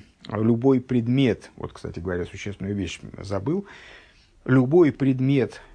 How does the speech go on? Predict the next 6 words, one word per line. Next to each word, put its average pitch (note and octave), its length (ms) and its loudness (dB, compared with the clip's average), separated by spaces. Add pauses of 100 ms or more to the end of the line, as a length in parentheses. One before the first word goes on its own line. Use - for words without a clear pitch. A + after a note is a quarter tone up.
(140)
не B2 200 0
обладает C3 600 2
существованием B2+ 840 0
по D3 240 -2
своей B2 560 0
причине. G#2+ 640 -4